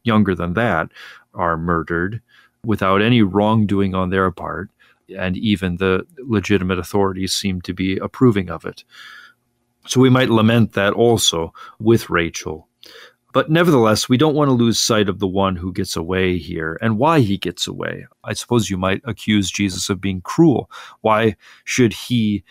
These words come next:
let these children die and not suffer in solidarity with them? That seems like that's contrary to that, uh, Hebrews passage in Hebrews two. Well,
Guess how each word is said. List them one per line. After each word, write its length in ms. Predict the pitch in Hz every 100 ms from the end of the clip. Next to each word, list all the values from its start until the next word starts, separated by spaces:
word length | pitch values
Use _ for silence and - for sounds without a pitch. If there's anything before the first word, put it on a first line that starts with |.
| _ -
let 260 | - -
these 200 | 127 170
children 460 | - 107 90 92 92
die 220 | 92 92
and 160 | 95 92
not 220 | 95 92
suffer 380 | - 113 - 104
in 140 | 101
solidarity 720 | - 101 98 98 101 101 92 95
with 220 | 98 -
them? 320 | 175 123 87
That 240 | 95 98 - _ -
seems 360 | - 101 101
like 200 | 92 92
that's 340 | - 92 - - -
contrary 560 | 123 165 - 90 85
to 100 | 87
that, 240 | 87 85 87
uh, 160 | 87
Hebrews 440 | 87 147 131 104 -
passage 480 | 87 85 - 90 90
in 80 |
Hebrews 400 | 90 98 - 87
two. 320 | - 175 147 131 _ - - _ - - _
Well, 240 | 131 123